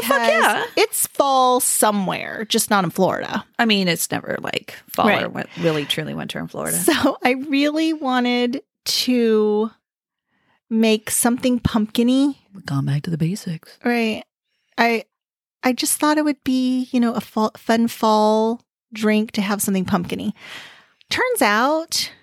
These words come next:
Speaker 1: You love pumpkin.
Speaker 2: I hate pumpkin. <laughs> I mean, I knew I really didn't like it, but even with st-, e-,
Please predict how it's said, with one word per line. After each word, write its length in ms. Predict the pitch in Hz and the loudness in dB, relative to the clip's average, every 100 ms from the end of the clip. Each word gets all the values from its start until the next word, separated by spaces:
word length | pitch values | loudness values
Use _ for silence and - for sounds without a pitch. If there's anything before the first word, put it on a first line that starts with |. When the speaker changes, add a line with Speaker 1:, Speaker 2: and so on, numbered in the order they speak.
| _ | _
Speaker 1:
You 260 | 240 330 330 | 0 2 2
love 300 | 277 370 - | 2 0 0
pumpkin. 480 | 208 156 - 123 135 | -2 -2 -6 -12 -4
Speaker 2:
I 100 | 247 | -2
hate 520 | 247 - 196 220 208 | -2 -4 -2 -2 -2
pumpkin. 840 | - 180 175 - 180 110 185 220 214 | -2 -2 -4 -6 -6 -6 -4 -4 -4
<laughs> 40 | - _ _ 906 855 _ - - - - - - - | -12 _ _ -2 -2 _ -4 -4 -6 -6 -4 -6 -2
I 100 | - | 0
mean, 160 | 440 427 | 2 2
I 100 | 381 | 2
knew 300 | 320 311 359 349 | 2 2 2 2
I 160 | 262 226 | 2 0
really 340 | 226 269 277 | -2 0 0
didn't 260 | 254 226 208 | -2 -2 0
like 300 | 208 208 - | 0 0 -2
it, 300 | 147 120 208 | -6 -6 0
but 300 | 214 214 208 | 2 2 0
even 520 | 254 277 285 277 269 | -2 0 2 2 2
with 280 | 247 233 226 - | 2 2 0 -8
st-, 540 | - - _ - - _ | -10 -10 _ -20 -20 _
e-, 120 | 240 | -18